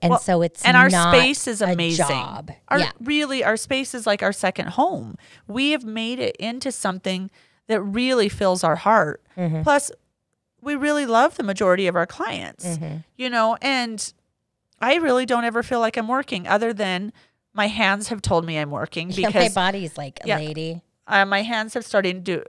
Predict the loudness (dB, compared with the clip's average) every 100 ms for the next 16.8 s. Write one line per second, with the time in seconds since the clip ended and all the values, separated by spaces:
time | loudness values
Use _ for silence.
0 | -6 0 0 -2 -2 -2 -2 -4 -6 -6
1 | -4 -6 -4 -6 -6 -6 -10 -6 -4 -4
2 | -8 -14 -12 -12 -14 _ -4 2 2 2
3 | 0 2 0 0 0 0 -2 -2 -4 -10
4 | -14 -12 -10 -10 -6 -4 -4 -4 -4 -4
5 | -8 -16 _ -4 0 0 -2 -6 -6 -8
6 | -6 0 0 0 -4 0 0 -2 -2 0
7 | 2 0 -4 _ _ _ _ _ _ -4
8 | -2 2 0 0 0 0 0 -4 -6 -2
9 | -2 0 -2 -2 -4 -4 -4 -4 -2 -6
10 | -8 -12 -6 -6 -4 -8 -8 -8 -6 -4
11 | -4 -4 -8 _ -8 -6 -8 _ 0 0
12 | 0 0 0 -2 -8 _ _ _ _ -4
13 | -2 -4 -6 -8 -6 -2 -2 -4 -6 -4
14 | -2 -4 -4 -2 -2 -6 -6 -6 -6 -4
15 | -2 -2 -2 -8 -2 0 0 -2 -4 -4
16 | -2 -2 -2 -4 -4 -6 -10